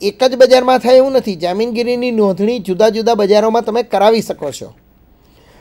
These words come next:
અમદાવાદ શેર બજારમાં અમદાવાદની જ મિલોના સોદા થાય તો મુંબઈ કે કલકત્તાવાળાને કોઈને સારી કંપનીમાં ઇન્વેસ્ટમેન્ટ કરવું હોય, જાણતા હોય કે અમદાવાદની કંપની સારી છે,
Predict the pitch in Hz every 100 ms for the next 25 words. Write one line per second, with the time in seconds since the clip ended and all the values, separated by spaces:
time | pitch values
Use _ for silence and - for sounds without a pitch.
0 | _ - 165 240 262 - 247 240 233 233
1 | 240 240 - 175 196 226 226 208 233 202
2 | 208 214 214 208 202 202 202 220 196 147
3 | - _ _ 208 196 170 180 208 208 208
4 | 180 170 196 - 196 196 190 190 190 170
5 | 170 185 - 165 180 175 170 185 185 160
6 | 156 180 - 185 180 190 214 170 156 170
7 | 208 208 208 170 147 175 175 185 180 180
8 | 190 196 196 156 135